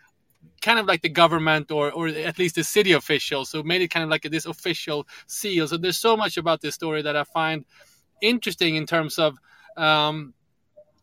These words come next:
where, where the metaverse can go. And, and, and, uh, you know, I think the next step here would, would be to talk about, uh, your vision about what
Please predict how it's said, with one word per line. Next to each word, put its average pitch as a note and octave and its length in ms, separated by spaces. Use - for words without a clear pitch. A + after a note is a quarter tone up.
where, F#3 380
where F#3 360
the E3+ 80
metaverse E3+ 480
can G3+ 160
go. G3 240
And, E3 120
and, F#3+ 320
and, F3+ 340
uh, F3+ 300
you F#3 180
know, F3 240
I F3+ 100
think G3 160
the F#3+ 80
next G3+ 280
step F#3 220
here A3 200
would, F3 220
would E3+ 380
be F3 100
to - 100
talk F3+ 340
about, D#3+ 460
uh, D#3+ 360
your F3+ 320
vision E3 580
about D#3 420
what D#3+ 320